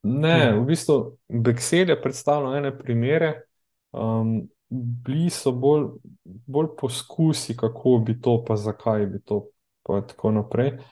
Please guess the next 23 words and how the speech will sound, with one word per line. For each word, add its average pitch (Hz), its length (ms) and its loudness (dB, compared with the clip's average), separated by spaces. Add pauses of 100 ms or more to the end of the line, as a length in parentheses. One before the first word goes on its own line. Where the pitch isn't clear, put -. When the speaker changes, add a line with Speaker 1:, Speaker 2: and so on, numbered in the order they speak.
(380)
Speaker 1:
Um, 113 220 2
mislim, 151 340 2
se 160 140 0
pravi, 151 240 2
meni 143 180 2
je 131 120 -2
zanimivo, 131 320 0
ker 131 100 -2
sem 120 200 -6
zdaj, 131 260 2
mm, 110 560 -8 (440)
zelo 135 200 0
dolgo 127 400 2
hodil 127 300 2
po 107 260 0
teh 123 280 -6 (120)
dogodkih, 120 760 0
kjer - 360 -2
so - 200 -4
bili 123 340 2
bolj 123 360 2
kot 120 160 -4
ne 120 280 0